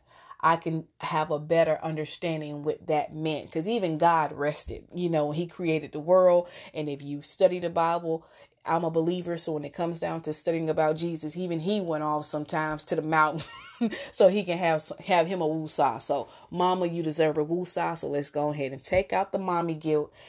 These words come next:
and let's start on applying some everyday self-care tips. And I like to use the word realistic self-care tips that you can really take in and enjoy.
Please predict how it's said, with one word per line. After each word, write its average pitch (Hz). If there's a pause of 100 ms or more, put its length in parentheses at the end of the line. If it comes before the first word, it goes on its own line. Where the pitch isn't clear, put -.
(160)
and 147
let's 151
start 156 (280)
on 156
applying 156
some - (200)
everyday 175
self-care 170
tips. - (280)
And 175
I 180
like 180 (120)
to 160
use 175
the 165
word 160
realistic 170
self-care 156
tips 151
that -
you 185
can 151
really 170
take 160
in 156
and 143
enjoy. 143